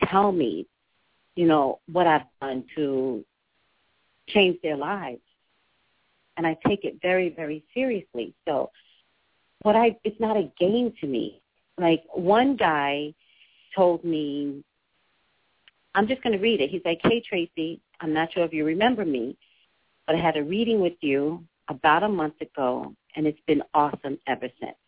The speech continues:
I've taken much of your advice about living my life to the fullest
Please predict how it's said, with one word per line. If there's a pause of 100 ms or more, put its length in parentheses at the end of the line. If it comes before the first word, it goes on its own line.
(960)
I've (140)
taken
much
of
your
advice (100)
about
living
my
life (100)
to
the (160)
fullest